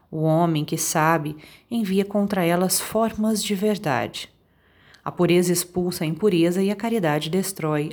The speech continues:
a avareza egoísta. À medida que o saber aumenta, esta ação exerce-se diretamente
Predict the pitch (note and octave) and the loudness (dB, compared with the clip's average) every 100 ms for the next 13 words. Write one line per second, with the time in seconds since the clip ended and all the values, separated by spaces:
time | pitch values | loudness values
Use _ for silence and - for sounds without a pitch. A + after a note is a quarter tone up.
0 | - F3+ F3 F3+ G3+ F3 D3 D3+ E3 D3 | -2 0 0 0 0 0 -2 -2 0 0
1 | C#3 - - - _ _ _ _ _ _ | -2 -6 -8 -12 _ _ _ _ _ _
2 | _ _ _ _ _ _ - _ _ D#3+ | _ _ _ _ _ _ -20 _ _ 0
3 | E3 E3+ D3+ F3+ D#3+ D3+ D#3 E3+ D#3+ F3 | 2 2 2 2 2 2 0 -4 -2 -2
4 | C#3+ D3 F3+ E3+ D#3+ E3+ F3+ F#3 G#3+ F3+ | 0 2 2 2 0 0 0 0 -2 -4
5 | - G3 G3 F#3 E3+ F3 - F#3 - F3 | -2 0 0 2 2 0 0 -4 -6 -2
6 | F#3 G#3 A3 F3 E3 E3+ E3+ G3+ | 0 0 0 0 0 -2 -4 -10